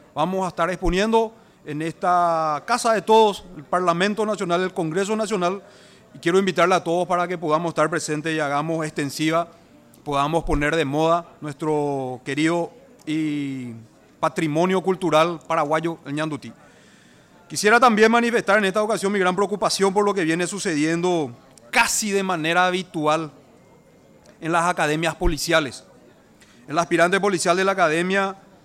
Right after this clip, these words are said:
de Coronel Oviedo, Hugo Domínguez, tiene un diagnóstico de muerte cerebral, de muerte cerebral. Hugo Domínguez,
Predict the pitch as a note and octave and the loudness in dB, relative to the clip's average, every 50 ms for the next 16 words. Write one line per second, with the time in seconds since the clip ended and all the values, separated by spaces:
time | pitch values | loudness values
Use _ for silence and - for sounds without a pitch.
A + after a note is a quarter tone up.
0 | _ _ - D#3 - - F#3+ F#3+ F3+ G3+ A#3 B3+ B3 A3 G3 F#3+ G#3 G#3 G3+ F#3 | _ _ -14 -8 -2 0 0 2 2 4 4 4 6 4 6 6 4 4 2 0
1 | - A3+ G#3 G#3 G#3+ A3+ A3 F#3 E3 E3+ F#3+ A#3+ B3+ A#3 G3+ F3+ - G3+ A3 B3 | -2 -2 0 2 2 2 2 0 0 0 -2 -2 -2 -2 -4 -4 -4 -4 -4 -4
2 | B3+ B3+ B3 A3 G3 G#3 G3+ E3+ D#3 D#3+ F3+ A3 G#3 - A3 G3+ A3+ A3 G#3+ F#3+ | -4 -4 -6 -6 -4 -2 -2 -2 -2 -2 -4 -4 -4 -6 -6 -4 -2 -2 -2 -2
3 | E3 D3+ D3+ D#3+ F3+ G#3+ A#3 A#3 A3+ F#3+ - - - A#3 G#3 - - - A3 A3 | -4 -8 -4 0 2 2 2 2 0 -4 -6 -8 -6 -6 -4 -4 -4 -2 -2 -2
4 | A3 G#3 F#3+ E3+ D#3 E3+ F3+ F#3+ F#3+ F#3 F3+ F3+ E3+ E3+ - _ _ _ _ _ | -2 -2 -2 -2 -2 0 0 0 0 -2 -4 -8 -10 -14 -20 _ _ _ _ _
5 | _ _ _ - E3 E3 D#3 D#3+ F#3 A3 A#3+ A3+ - A#3 E3+ F3 F3 D#3+ D3 C3+ | _ _ _ -8 -6 -6 -2 0 2 2 2 2 0 -4 -6 -6 -6 -8 -8 -10
6 | C3 A#2+ - - _ _ _ - - _ _ - - - - - - - G3+ A3+ | -12 -14 -16 -20 _ _ _ -20 -20 _ _ -20 -20 -20 -20 -20 -12 -4 0 2
7 | B3+ C4 C4 B3+ B3 A#3 G#3 G#3 A3 A3 G#3 E3 C3 - - | 2 4 4 4 4 4 4 2 0 0 0 -2 -4 -6 -10